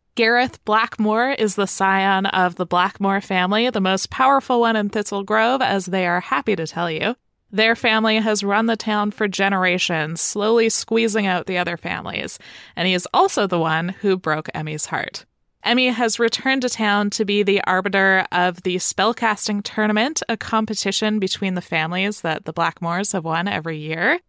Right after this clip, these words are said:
It gives the winner more power as well as leadership over the other families. This time will be different, though, because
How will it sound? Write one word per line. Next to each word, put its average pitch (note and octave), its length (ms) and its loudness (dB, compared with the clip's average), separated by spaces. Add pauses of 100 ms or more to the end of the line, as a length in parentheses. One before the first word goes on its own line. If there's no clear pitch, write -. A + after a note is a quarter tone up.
(120)
It A3 120 2
gives A#3+ 420 0
the A3 120 2
winner G#3+ 400 4
more A3+ 280 4
power C4+ 520 2
as G3+ 380 0
well F#3 360 2
as F3 280 0
leadership A3 640 -2
over E3 200 -4
the D#3+ 140 -4
other - 180 -4
families. - 640 -4 (220)
This G#4 240 4
time D4 400 -4
will A3+ 180 2
be G#3+ 220 -2
different, F3 460 -2
though, E3+ 320 0
because F#3 500 0